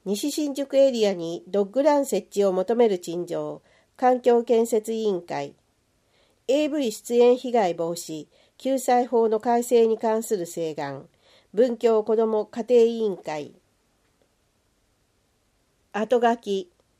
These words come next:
令和六年第一回定例会の記事を中心にまとめた議会だよりをお届けします。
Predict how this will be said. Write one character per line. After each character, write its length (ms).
令 220
和 160
六 240
年 280
第 300
一 60
回 300
定 200
例 220
会 240
の 100
記 160
事 140
を 80
中 240
心 240
に 100
ま 140
と 100
め 140
た 320
議 160
会 240
だ 140
よ 120
り 160
を 220
お 80
届 320
け 20
し 140
ま 220
す。 180